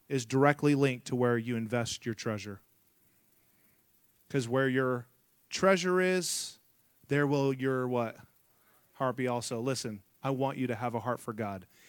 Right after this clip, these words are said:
And if I had any other way to get you there, I would have probably said that and not this message. But it's a fact.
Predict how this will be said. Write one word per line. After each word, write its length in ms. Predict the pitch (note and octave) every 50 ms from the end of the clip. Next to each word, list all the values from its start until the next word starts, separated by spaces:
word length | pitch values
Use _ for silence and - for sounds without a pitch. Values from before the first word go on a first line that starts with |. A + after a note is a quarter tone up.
| - - - - - - -
And 100 | C3+ C#3
if 140 | C3 -
I 80 | C#3+ C3+
had 100 | C3 B2+
any 180 | C3 C#3+ D#3 D#3
other 200 | D3 C#3+ C#3 C3
way 220 | C3+ C3+ C3+ C3
to 120 | - C3
get 260 | A#2+ A2+ B2+ D3 D#3 D#3
you 140 | C3 B2
there, 400 | A2 A#2 A2+ A2 G#2+ G#2+ G#2 - - -
I 80 | B2
would 120 | B2 B2 A#2+
have 80 | A2+
probably 320 | - C3+ C3 A#2+ A#2 A#2 A2
said 280 | - - C3 B2 A#2
that 200 | A#2 A2 A2 -
and 100 | A2+ A2+
not 200 | A#2 A#2+ A#2 A2+
this 220 | A2+ A#2+ A2 - A#2
message. 520 | A2 G2+ G2+ - G#2 G2 - - - - _ _ _ _ _ _ _ _ _ _ _ _ _ _ _ _ _ _ _ _ _ _ _ _ _ _ _ _ _ _ _ _ _ _ _ _ _ _ _ _ _ _ _ _ _ _ _ _ _ _ D3 - _ - C3+ C3+ C3 - _ _ _ _ _ _ _ _ _ _ _ _ - _ _ _ _ _ _ _ - D#3
But 160 | C3 C#3 C3
it's 160 | C3 A#2+ -
a 60 | C#3 A#2
fact. 520 | - D3 C#3 B2 G2+ - - - -